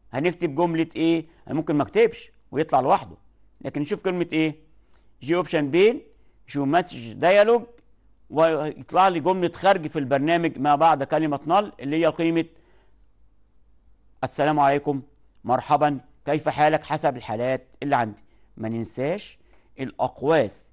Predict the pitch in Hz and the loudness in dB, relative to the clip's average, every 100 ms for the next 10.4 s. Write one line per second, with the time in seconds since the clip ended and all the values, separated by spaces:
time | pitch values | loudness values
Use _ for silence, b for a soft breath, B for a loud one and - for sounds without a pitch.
0 | - 120 117 123 - - 165 147 135 131 | -10 -8 -4 -4 -6 -4 0 0 -2 -4
1 | 214 311 b b b b 113 165 165 131 | -4 -6 b b b b -2 2 2 0
2 | 120 120 117 123 147 165 135 127 123 180 | -8 -10 -10 -6 -2 2 2 0 -2 0
3 | 202 254 - - _ _ _ 127 147 147 | 4 2 2 -16 _ _ _ -4 0 2
4 | 151 156 151 156 - _ _ _ - 131 | 4 4 2 -2 -16 _ _ _ -12 0
5 | 185 - - - _ _ _ _ _ _ | 2 0 -4 -18 _ _ _ _ _ _
6 | _ 107 110 170 190 185 180 185 190 196 | _ -12 -2 2 4 4 2 2 4 4
7 | 196 - _ _ _ _ 127 156 151 160 | 2 -8 _ _ _ _ -2 0 2 2
8 | 165 170 170 - 107 110 110 113 87 117 | 2 -2 -8 -12 -8 -6 -6 -6 -8 -6
9 | 135 135 - _ _ 110 107 104 92 85 | -6 -6 -12 _ _ -12 -10 -10 -12 -16
10 | _ _ - 156 | _ _ -8 -8